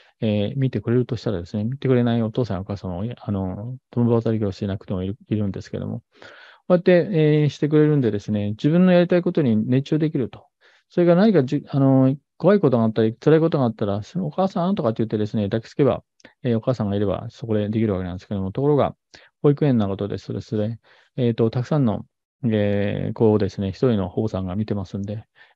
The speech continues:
え、一人の子に、を、に、に抱っこしてるわけにいかないとかっていうんでですね、えー、それなんで、なかなかこの辛い思いをしてしまったりなんかするわけですね。まあ、保育園が悪いってわけじゃなくて、そういったことが起きてしまう確率が高いということなんですが、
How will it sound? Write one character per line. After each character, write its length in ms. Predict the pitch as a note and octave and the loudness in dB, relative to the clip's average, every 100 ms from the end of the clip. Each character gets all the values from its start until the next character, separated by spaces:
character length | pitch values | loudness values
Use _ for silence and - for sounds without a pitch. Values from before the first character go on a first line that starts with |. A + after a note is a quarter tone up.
| - | -6
え、 60 | |
一 180 | A2 D3 | 0 2
人 100 | C3 | 4
の 160 | G2+ F#2+ | 2 0
子 560 | G#2 G2 F#2+ F#2+ G2+ | 0 0 0 -2 -2
に、 240 | G#2 G#2 C3 C#3+ | -2 -4 -6 -6
を、 280 | B2 G#2+ A#2+ | -2 -2 -2
に、 200 | B2+ - _ | -6 -10 _
に 140 | C3 A2+ | -2 0
抱 100 | C3 | 0
っ 20 | |
こ 120 | - | -2
し 60 | G#2 | -4
て 60 | G2+ | -2
る 60 | |
わ 80 | G2 | -2
け 80 | G2 | -4
に 40 | |
い 40 | F#2 | -4
か 80 | G2+ | -4
な 80 | |
い 80 | G2+ | -4
と 80 | - | -6
か 80 | F#2 | -10
っ 20 | |
て 140 | - | -8
い 20 | G2 | -8
う 20 | |
ん 40 | |
で 80 | G2+ | -8
で 80 | G#2+ | -10
す 140 | - | -12
ね、 200 | G2+ A2 - _ - _ | -12 -12 -16 _ -20 _
え 140 | - C3 | -2 0
ー、 40 | |
そ 120 | - | 0
れ 60 | D3 | 0
な 160 | D3+ C#3 | 2 2
ん 80 | |
で、 120 | A2 G2+ | 0 0
な 120 | B2+ | 0
か 80 | D#3+ | 0
な 80 | |
か 120 | D#3+ D3+ | 0 0
こ 100 | D#3+ | 0
の 320 | D3+ D3 A2+ - | 2 0 -2 -4
辛 160 | D#3+ D3+ | 2 2
い 40 | |
思 180 | D#3 D3+ | 4 2
い 60 | G#2+ | 0
を 60 | |
し 60 | F#2 | -4
て 80 | G#2 | -6
し 80 | |
ま 80 | G#2+ | -6
っ 40 | G2+ | -4
た 100 | G2+ | -6
り 60 | |
な 60 | F#2+ | -6
ん 20 | |
か 120 | F#2+ | -10
す 120 | - | -8
る 60 | G#2+ | -6
わ 60 | G2 | -6
け 60 | |
で 80 | F#2+ | -6
す 100 | - | -4
ね。 160 | B2+ A2 _ _ _ | -4 -6 _ _ _
ま 80 | - | 0
あ、 20 | |
保 80 | C3 | 2
育 120 | F#3 | 4
園 100 | G3+ | 2
が 80 | C3 | 4
悪 160 | G2+ B2 | 2 2
い 40 | |
っ 20 | A2+ | 0
て 100 | F#2 | -4
わ 60 | |
け 80 | F2+ | -4
じ 80 | F#2 | -6
ゃ 20 | |
な 120 | F2+ | -8
く 100 | - | -10
て、 220 | - G2+ | -8 -8
そ 140 | G2+ D3 | -2 -2
う 20 | |
い 40 | |
っ 20 | D3+ | 0
た 160 | D3 | -2
こ 120 | C#3+ C3+ | 0 -2
と 160 | B2+ | -2
が 40 | F#2+ | -4
起 60 | - | -8
き 40 | |
て 60 | G#2+ | -6
し 120 | A2+ | -4
ま 100 | F#2+ | -4
う 80 | G2 | -4
確 220 | - A2+ | -6 -6
率 160 | - | -4
が 100 | C#3 | -6
高 180 | A#2 A2+ | -6 -6
い 60 | A2 | -6
と 100 | - | -8
い 120 | - | -10
う 60 | A2+ | -10
こ 120 | G2 | -8
と 80 | G2 | -8
な 80 | |
ん 60 | G2+ | -10
で 60 | - | -10
す 40 | |
が、 160 | - | -10